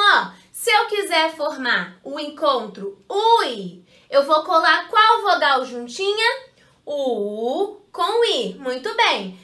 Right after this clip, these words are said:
Se eu quiser formar o encontro oi, eu vou colar a vogal O com a vogal I. Vou fazer um aqui, ó. Procuro a vogal O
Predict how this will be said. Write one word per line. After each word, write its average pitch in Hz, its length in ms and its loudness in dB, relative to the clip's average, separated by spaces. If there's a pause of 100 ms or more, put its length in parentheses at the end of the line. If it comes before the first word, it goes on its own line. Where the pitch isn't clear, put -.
Se - 240 -6
eu 466 240 4
quiser 359 560 0
formar 302 800 0 (460)
o 339 200 -4
encontro 247 1040 -2 (300)
oi, 302 920 4 (300)
eu 294 200 4
vou 269 200 -2
colar 233 720 0
a 277 200 0
vogal 220 460 -2
O 208 680 0
com - 80 -6
a 359 140 2
vogal 381 400 0
I. 240 300 -6
Vou 254 200 -4
fazer 349 400 2
um 370 200 -2
aqui, 330 300 -4
ó. 185 160 -2 (1000)
Procuro 294 480 -2
a 208 60 -4
vogal 202 460 -4
O 262 840 6